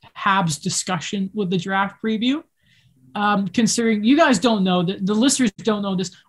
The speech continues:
I have had stuff about the draft preview on the dock for about two months. Um, it's like,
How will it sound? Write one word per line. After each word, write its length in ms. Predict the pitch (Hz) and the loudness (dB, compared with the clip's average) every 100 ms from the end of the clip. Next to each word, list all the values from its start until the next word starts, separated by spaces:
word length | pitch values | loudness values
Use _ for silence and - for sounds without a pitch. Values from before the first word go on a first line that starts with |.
| - | -2
I 200 | 208 294 | 2 4
have 160 | 294 | 4
had 380 | 208 240 240 208 | 4 4 4 2
stuff 320 | - - 220 | 0 2 2
about 300 | 214 196 202 | 2 0 0
the 60 | 185 | -2
draft 460 | 147 190 190 - - | -4 0 0 0 -2
preview 300 | 190 185 175 | 0 2 2
on 140 | 175 | 2
the 80 | 165 | 0
dock 360 | 156 170 170 - | 0 -2 -2 -6
for 80 | 175 | -6
about 300 | 170 170 - | -4 -6 -8
two 160 | - 165 | -6 -6
months. 440 | 170 - - - _ - _ - - 226 - _ _ - | -6 -10 -20 -20 _ -20 _ -20 -18 -18 -20 _ _ 0
Um, 480 | 220 214 220 226 - | 4 6 4 2 -6
it's 80 | |
like, 260 | 233 214 185 | -2 -2 -2